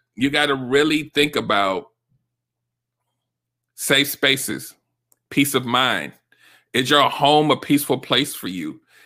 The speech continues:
And if it isn't, what are you willing to do to try to fix it?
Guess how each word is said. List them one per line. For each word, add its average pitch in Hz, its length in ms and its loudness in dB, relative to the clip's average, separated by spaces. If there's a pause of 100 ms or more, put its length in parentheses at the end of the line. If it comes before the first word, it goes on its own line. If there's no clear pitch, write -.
And 123 140 -2
if 123 160 -4
it 107 180 -4
isn't, 160 400 0 (1400)
what 139 180 4
are 156 40 -2
you 147 140 2
willing 139 300 2
to 127 100 0
do 135 200 0
to 139 100 -2
try 117 220 0
to 120 60 -4
fix - 320 -6
it? - 140 -12